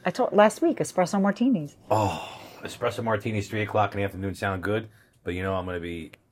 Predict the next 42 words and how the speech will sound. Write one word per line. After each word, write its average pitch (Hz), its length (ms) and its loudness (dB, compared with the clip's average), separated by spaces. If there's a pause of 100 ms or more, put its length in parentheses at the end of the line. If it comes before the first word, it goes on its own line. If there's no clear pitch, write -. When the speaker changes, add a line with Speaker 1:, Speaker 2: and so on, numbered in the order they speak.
(340)
Speaker 2:
it's - 80 -20
gonna 101 160 -4
be 87 120 -8
a 82 40 -8
shit 104 260 -4
show 85 300 -4
at, 78 80 -8
like, 85 160 -6
five. - 640 -4
<laughs> - 40 -10 (1400)
Not 110 260 0
good, 90 300 -2
not 104 260 0
good. 92 240 -2
Speaker 1:
It's 226 140 -2
always 208 260 4
a 165 40 -8
shit - 240 -10
show 156 220 -8
here. 147 360 -6 (1080)
Speaker 2:
Yes, 113 340 0
Speaker 1:
Yeah. 214 140 8
Speaker 2:
it 190 400 8
is. 87 400 0 (160)
So, 123 580 10 (1120)
we 117 140 2
just 143 180 0
got 143 100 8
off 131 120 8
the 110 60 -8
phone 120 180 2
with 104 80 0
the 98 80 -6
tax 107 260 6
assessor. 98 380 0
We'll 104 120 2
get 107 120 2
into 101 160 -2
that 101 140 8
in 82 40 -6
a 85 60 -4
minute. 92 320 0